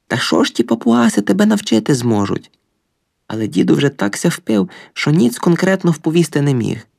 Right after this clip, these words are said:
Тільки щось про лавочку якусь говорив. Лавочку? Що це мало означати? Та де я знаю? То вже, певно, зовсім клепки му полетіли.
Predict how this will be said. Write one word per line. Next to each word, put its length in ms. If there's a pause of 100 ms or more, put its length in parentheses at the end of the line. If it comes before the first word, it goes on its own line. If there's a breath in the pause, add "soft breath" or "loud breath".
(480)
Тільки 260
щось 240
про 220
лавочку 500
якусь 340
говорив. 520 (920)
Лавочку? 540 (1000)
Що 160
це 140
мало 280
означати? 600 (1120)
Та 200
де 200
я 140
знаю? 420 (540 soft breath)
То 120
вже, 160
певно, 360
зовсім 420
клепки 440
му 120
полетіли. 640